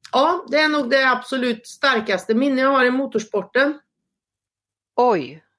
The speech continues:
Speaker 2: det var väldigt, väldigt starkt. Och, eh, här kommer vi ju direkt in på just känslan och vad den, eh, vad den betyder för hur vi agerar.
Speaker 1: Ja, då var jag ju, vad var jag då, tjugotre, tjugofyra år där. Och, eh,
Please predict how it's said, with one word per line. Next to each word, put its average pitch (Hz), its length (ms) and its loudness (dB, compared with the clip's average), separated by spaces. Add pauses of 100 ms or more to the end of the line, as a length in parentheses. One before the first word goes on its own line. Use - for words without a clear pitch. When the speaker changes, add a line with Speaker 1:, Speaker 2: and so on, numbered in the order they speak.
Speaker 2:
det 220 160 2
var 208 360 0
väldigt, 185 400 -2
väldigt 180 380 -2
starkt. - 600 -2
Och, - 420 -4
eh, 180 260 2
här 202 200 2
kommer 190 340 0
vi 214 120 0
ju 214 60 2
direkt 220 540 -2
in 185 460 -2 (140)
på 170 440 0 (580)
just 185 260 0
känslan 190 720 0 (800)
och - 300 -2 (120)
vad 185 200 2
den, 170 420 0
eh, 170 340 2 (580)
vad 202 120 0
den 180 140 2
betyder 190 520 0
för 175 380 0
hur 180 380 0
vi 170 200 -2
agerar. 220 600 0 (680)
Speaker 1:
Ja, 277 260 2
då 302 140 0
var 277 220 2
jag 233 180 2
ju, 277 240 -4
vad 269 180 -2
var 240 160 -4
jag 254 140 -2
då, 240 140 0
tjugotre, 233 340 -8
tjugofyra 233 420 -4
år 226 200 2
där. 226 380 0
Och, 226 360 0
eh, 226 220 4